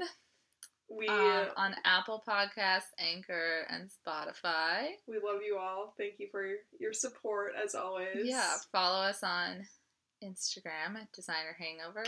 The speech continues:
Speaker 2: Twitter at Designer Hang. And we may be, um, launching a TikTok account.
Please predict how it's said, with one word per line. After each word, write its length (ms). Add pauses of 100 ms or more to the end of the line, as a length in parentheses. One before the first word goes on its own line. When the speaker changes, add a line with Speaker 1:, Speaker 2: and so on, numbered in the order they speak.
(140)
Speaker 2:
Twitter 380
at 160
Designer 540
Hang. 420 (1040)
And 280
we 120
may 640
be, 500 (180)
um, 760 (680)
launching 420
a 60
TikTok 500 (100)
account. 440